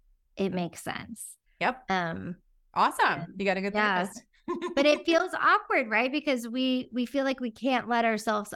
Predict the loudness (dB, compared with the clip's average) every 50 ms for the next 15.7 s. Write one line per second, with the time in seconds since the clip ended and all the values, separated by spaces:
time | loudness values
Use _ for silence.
0 | -2 0 0 0 0 -4 -4 -2 -2 -4 -4 -4 -4 -2 -2 0 -4 -4 -4 -2
1 | -2 0 0 0 -2 -4 -10 _ -4 -2 -2 -2 -4 -4 -4 -6 -4 -4 -4 -4
2 | -4 -6 -6 -6 -6 -6 -6 -8 -10 -6 -4 -4 -4 -2 -2 -6 -6 -6 -6 -8
3 | -8 -12 -16 _ _ _ _ _ _ _ _ _ _ -4 -2 -2 -2 -2 -4 -6
4 | -8 -8 -10 -10 -12 -12 _ _ _ _ _ _ _ _ -6 -4 -4 -2 -2 -4
5 | -6 -8 -12 _ _ _ 0 0 2 4 4 4 4 4 2 0 -2 0 0 2
6 | 2 4 2 2 0 2 4 4 4 4 2 0 0 0 2 2 0 0 0 -4
7 | -2 -2 -4 -4 0 0 0 0 0 0 0 2 2 2 2 0 0 -2 -6 -6
8 | -4 -2 0 2 2 2 0 0 -2 -2 -4 -4 -4 -4 -2 0 0 2 0 0
9 | -2 -2 -2 -2 -2 -2 -2 -4 -6 -4 -2 -2 -2 0 0 0 0 0 0 -2
10 | -2 -4 -4 -4 -4 -4 -2 0 0 0 -2 -4 -4 -2 -2 -2 0 0 -2 0
11 | 0 -2 0 0 0 0 0 0 -2 -2 -2 -2 -2 -4 -4 -4 -2 -2 -2 -2
12 | -4 -8 _ _ _ _ _ _ _ _ -4 0 4 4 4 4 2 0 0 0
13 | 0 0 0 -4 -4 -6 -4 -2 0 0 0 0 -2 -4 -6 _ _ _ 0 2
14 | 2 2 2 2 -2 0 0 0 0 0 -2 -2 -4 -4 0 0 0 0 2 0
15 | -2 -4 -2 0 0 0 0 0 -4 -2 2 4 4 4